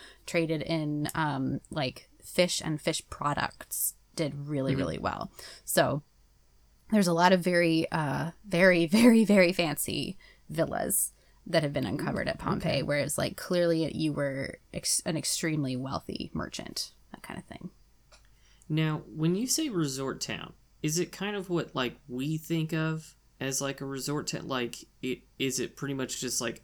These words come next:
Speaker 2: a place where people with money would go to, like, kind of bum around and, uh, hey, like, get baths or,
Speaker 1: Yeah,
Speaker 2: or
Speaker 1: some
Speaker 2: something?
Speaker 1: definitely to some extent. Um,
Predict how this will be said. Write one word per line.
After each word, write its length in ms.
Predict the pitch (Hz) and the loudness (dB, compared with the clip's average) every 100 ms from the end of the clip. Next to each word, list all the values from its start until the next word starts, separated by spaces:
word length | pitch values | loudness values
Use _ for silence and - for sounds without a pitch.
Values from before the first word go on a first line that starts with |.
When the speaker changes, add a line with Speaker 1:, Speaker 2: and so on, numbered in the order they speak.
| - | -6
Speaker 2:
a 80 | 127 | -6
place 400 | - 131 123 - | -2 -2 -2 -4
where 280 | 127 120 123 - - | -4 -4 -8 -20 -8
people 300 | 131 127 123 | -6 -4 -4
with 180 | 120 120 | -4 -4
money 260 | 120 117 | -6 -4
would 220 | 113 117 | -6 -6
go 180 | 117 117 | -2 -4
to, 140 | 113 85 | -4 -8
like, 320 | 87 - - | -10 -12 -14
kind 200 | 120 117 | -14 -14
of 120 | 110 | -10
bum 220 | 117 117 | -10 -8
around 520 | 117 117 117 117 117 110 _ - | -8 -8 -8 -8 -10 -14 _ -14
and, 380 | 117 117 110 107 - _ _ _ - | -10 -8 -8 -12 -16 _ _ _ -20
uh, 60 | - - 50 - - - - 120 | -20 -20 -20 -20 -20 -20 -20 -18
hey, 300 | 123 123 - - | -14 -14 -14 -8
like, 200 | 104 - _ - - | -6 -6 _ -20 -8
get 240 | 120 - - - | -6 -6 -8 -8
baths 680 | 117 120 143 143 - - - _ _ | -6 -4 -6 -6 -6 -6 -6 _ _
or, 100 | 156 | 0
Speaker 1:
Yeah, 280 | 349 370 370 359 _ - | 2 4 2 -2 _ -8
Speaker 2:
or 100 | 143 | -2
Speaker 1:
some 220 | - 427 | 4 4
Speaker 2:
something? 260 | - 170 - _ _ 262 | 2 -4 -6 _ _ 0
Speaker 1:
definitely 480 | 370 466 415 415 | 0 0 0 2
to 100 | 359 | 2
some 240 | 311 220 220 | 2 2 0
extent. 500 | 240 - 165 165 - - | -2 0 0 0 -4 -4
Um, 500 | 196 190 185 190 190 | 2 4 4 4 0